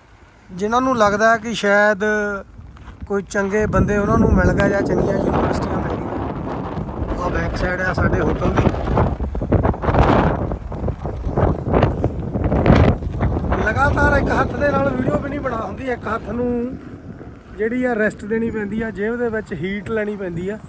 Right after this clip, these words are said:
ਕਿਉਂਕਿ ਠੰਡ ਹੀ ਇੰਨੀ ਜ਼ਿਆਦਾ ਆ, ਬਿਲਕੁਲ ਹੱਥ ਫਰੀਜ਼ ਹੋ ਜਾਂਦੇ ਆ। ਕੱਲ੍ਹ ਜਦੋਂ ਮੈਂ ਟੋਰਾਂਟੋ ਏਅਰਪੋਰਟ 'ਚੋਂ ਬਾਹਰ ਨਿਕਲਿਆ ਨਾ, ਤਾਂ Uber ਵਾਲੇ ਦੇ ਨਾਲ ਕੰਟੈਕਟ ਹੋਣਾ ਸੀਗਾ।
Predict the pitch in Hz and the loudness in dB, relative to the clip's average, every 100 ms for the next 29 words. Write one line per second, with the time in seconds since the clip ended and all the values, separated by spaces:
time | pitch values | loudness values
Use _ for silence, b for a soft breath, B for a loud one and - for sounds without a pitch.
0 | - - - 202 196 240 - 190 240 269 | -12 -10 -10 -10 -6 -8 -2 -2 0 0
1 | 240 214 208 190 185 196 220 - - - | 0 -2 0 0 0 0 -4 -12 -16 -16
2 | - - - - - - - 170 220 269 | -14 -12 -10 -10 -10 -8 -4 2 4 4
3 | 247 247 208 214 - 208 180 208 196 185 | 2 2 4 2 2 -2 0 -2 0 0
4 | 165 151 147 131 - - - - - - | 0 -2 -4 -8 -10 -12 -12 -10 -10 0
5 | 214 269 262 262 262 262 247 247 247 277 | 2 4 2 4 4 2 2 0 2 2
6 | 277 269 262 - 269 226 262 269 254 247 | 2 2 0 0 0 2 2 -2 -2 0
7 | 247 190 - - - - - 240 247 254 | 0 -2 -2 -4 -4 -4 0 2 2 2
8 | 269 277 277 269 269 262 254 254 240 247 | 2 4 4 6 4 4 0 -2 0 0
9 | 240 233 220 214 208 - 190 226 226 233 | 0 0 -2 0 -2 -2 -2 0 2 4
10 | 262 | 2